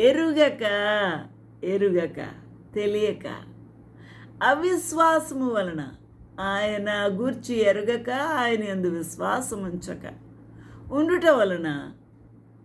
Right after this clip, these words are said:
తెలియక పాపం చేశాను, తెలిసి తెలియక పాపం చేశాను, అందువల్ల కనికరించబడ్డాను అని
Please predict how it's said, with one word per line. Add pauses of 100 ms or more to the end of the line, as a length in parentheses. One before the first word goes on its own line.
(160)
తెలియక (180)
పాపం (140)
చేశాను, (1900)
తెలిసి (160)
తెలియక (300)
పాపం (140)
చేశాను, (920)
అందువల్ల (720)
కనికరించబడ్డాను (1200)
అని